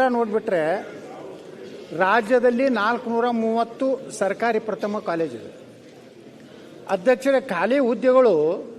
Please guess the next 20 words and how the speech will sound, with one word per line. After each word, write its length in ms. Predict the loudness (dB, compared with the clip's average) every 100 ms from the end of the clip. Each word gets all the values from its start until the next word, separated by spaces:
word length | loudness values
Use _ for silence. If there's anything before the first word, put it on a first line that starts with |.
| -18 -20 -20 -20 -20 -20 -20 -14 -4
ಎಲ್ಲಾನು 600 | -2 0 4 4 4 2
ಖಾಲಿ 260 | 4 6
ಹುದ್ದೆ 260 | 6 4 0
ಅದ. 180 | -2 -2 -10 -18 -18 -20 -20 -20 -20 -20 -20 -20 -20 -20 -20 -20 -20 -20 -20 -20 -18 -2
ನೇಮಕಾತಿ 540 | 0 2 2 2 2
ಮಾಡಿದ್ರು, 340 | 2 2 2 4
ಯಾವಾಗ 380 | 6 6 6 6 4 4 -2 -10 -16 -16 -18 -18 -8
ಎರಡು 240 | 0 2 4
ಸಾವಿರ 200 | 4 4
ಇಪ್ಪತ್ತೆರಡು 540 | 2 0 0 2 2
ಡಿಸೆಂಬರ್ಗೆ 600 | 0 -2 -2 0 0 0
ಅರ್ಜಿ 320 | 0 0 -2
ಕರೆದ್ರು 640 | -4 -4 -4 -2 -2 -4 -6 -12 -16 -10
ಮುನ್ನೂರ 360 | -2 0 2 4 4
ಹತ್ತು 380 | 2 -2 -2 -2 -4 -14 -20 -20 -20 -4
ಹುದ್ದೆಗಳಿಗೆ, 800 | 0 2 4 4 2 -2 -10 -16 -20 -20 -20 -20 -20 -20 -20 -14 -2
ಎರಡು 240 | 2 4
ಸಾವಿರದ 260 | 4 2 4
ಇಪ್ಪತ್ತ್ಮೂರು 720 | 2 2 -2 -2 0 0 0
ಜುಲೈ 400 | 0 2 4 4